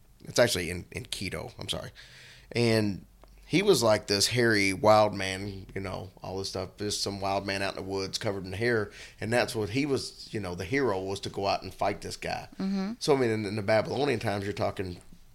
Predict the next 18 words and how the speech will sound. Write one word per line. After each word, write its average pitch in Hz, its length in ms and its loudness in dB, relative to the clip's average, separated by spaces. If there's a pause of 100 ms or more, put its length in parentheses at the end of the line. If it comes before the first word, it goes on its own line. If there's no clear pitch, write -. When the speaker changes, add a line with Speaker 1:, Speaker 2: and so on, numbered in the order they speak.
(300)
Speaker 1:
you 104 80 -4
know, 92 220 -8 (120)
back 95 240 0
in 98 60 -6
the 95 100 -6
same 92 340 -4
time 120 280 0
period 95 400 -6 (600)
as 92 180 -6
the 95 80 -12
Bible 104 380 2
for - 140 -8
the 95 60 -6
most 95 280 -8
part. 104 220 -4 (240)
So, - 120 0
I 139 40 4
mean, 127 340 0